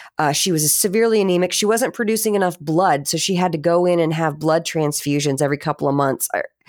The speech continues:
not even transfusions. They were just not, they weren't,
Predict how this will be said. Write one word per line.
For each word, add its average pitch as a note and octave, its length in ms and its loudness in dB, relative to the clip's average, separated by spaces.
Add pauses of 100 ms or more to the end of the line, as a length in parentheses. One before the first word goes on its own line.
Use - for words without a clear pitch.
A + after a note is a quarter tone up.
(160)
not G#3 100 4
even G#3 140 0
transfusions. E3+ 560 0
They E3+ 100 2
were E3 60 0
just D3+ 160 -4 (480)
not, F3+ 320 0 (280)
they F#3 200 0
weren't, F3+ 220 0